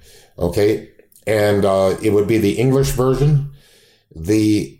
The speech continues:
paraphrase, uh, the, uh, the Spanish version, and the paraph-, the paraphrased,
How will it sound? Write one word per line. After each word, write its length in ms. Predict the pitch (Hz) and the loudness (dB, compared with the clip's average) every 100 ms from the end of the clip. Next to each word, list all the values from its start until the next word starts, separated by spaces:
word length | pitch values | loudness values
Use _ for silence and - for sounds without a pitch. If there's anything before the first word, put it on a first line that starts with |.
| - | -8
paraphrase, 920 | 127 127 107 - 110 101 98 90 - | -2 0 0 -2 0 2 2 0 -4
uh, 160 | 98 80 | -6 -4
the, 320 | 95 98 95 | -2 0 2
uh, 100 | 92 | 2
the 320 | 82 82 - | 0 -4 -4
Spanish 460 | - - 123 127 101 | -4 -2 -2 0 -2
version, 520 | 92 92 87 107 - - - - | -2 -2 0 -4 -8 -16 -18 -8
and 220 | 101 107 | -4 -2
the 60 | 95 | -2
paraph-, 720 | - 131 120 101 - - - | -2 -2 0 0 -4 -12 -6
the 120 | 98 | -4
paraphrased, 880 | 78 131 123 98 - 101 85 78 - | -4 -2 0 0 0 2 2 0 -4